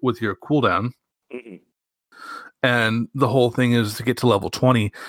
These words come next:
Speaker 1: and Hammer's just an auto attack monster, I think.
Speaker 2: Yeah, that's true. That's true.
Speaker 1: But,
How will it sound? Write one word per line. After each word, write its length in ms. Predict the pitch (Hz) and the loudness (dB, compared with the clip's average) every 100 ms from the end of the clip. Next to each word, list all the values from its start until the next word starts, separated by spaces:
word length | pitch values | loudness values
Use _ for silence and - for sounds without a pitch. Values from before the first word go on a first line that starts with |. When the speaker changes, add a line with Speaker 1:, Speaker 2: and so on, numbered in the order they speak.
| - - | -14 -6
Speaker 1:
and 120 | 101 | -2
Hammer's 420 | 123 110 107 98 | 0 2 0 0
just 260 | - 101 - | -2 -4 -2
an 60 | |
auto 240 | 107 92 98 | 0 0 0
attack 300 | - 90 101 | -4 -10 -4
monster, 560 | 98 98 - - - - _ | -2 -2 -4 -10 -10 -14 _
I 40 | - | -2
think. 180 | 120 | 0
Speaker 2:
Yeah, 200 | 117 87 - - | 0 -2 -6 -12
that's 160 | 104 | -12
true. 220 | - 80 - _ _ _ _ _ | -10 -14 -14 _ _ _ _ _
That's 220 | 131 120 - | -8 -8 -6
true. 160 | 123 | -6
Speaker 1:
But, 260 | 107 117 | 2 2